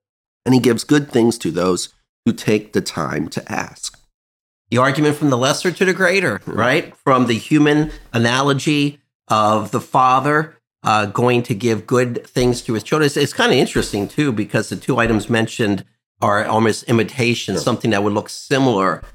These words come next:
Speaker 2: And I thought that's what Satan does. You know, he's always given us the imitation or the worst, but God being good always gives what's best. So the argument here, since God is inherently good,
Speaker 1: Hmm.
Speaker 2: he's always gonna do,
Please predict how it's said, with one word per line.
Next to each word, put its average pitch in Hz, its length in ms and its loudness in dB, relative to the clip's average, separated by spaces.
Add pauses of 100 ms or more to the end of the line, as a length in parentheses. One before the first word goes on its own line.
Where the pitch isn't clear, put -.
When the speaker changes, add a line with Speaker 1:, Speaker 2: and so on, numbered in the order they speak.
Speaker 2:
And 117 80 0
I 107 40 2
thought 110 220 0
that's 110 260 0
what 101 80 -4
Satan 101 340 0
does. 90 280 0
You 110 60 0
know, 98 60 2
he's 101 140 0
always 104 280 0
given 104 240 -2
us 101 180 -2
the 110 100 -2
imitation 101 580 -2
or 98 80 0
the 95 100 -2
worst, 113 520 0 (340)
but 120 460 -2
God 120 400 2
being 110 300 4
good 104 260 2
always 101 460 -2
gives 98 480 -2
what's 98 420 -4
best. 95 540 -2
So 113 120 -2
the 104 240 -2
argument 113 520 2
here, 113 220 0
since - 300 -6
God 110 460 -2 (260)
is 101 280 -6
inherently 104 640 -2
good, 151 480 0
Speaker 1:
Hmm. 80 100 -4 (380)
Speaker 2:
he's 143 340 0
always 131 420 2
gonna 113 200 0
do, 90 460 -6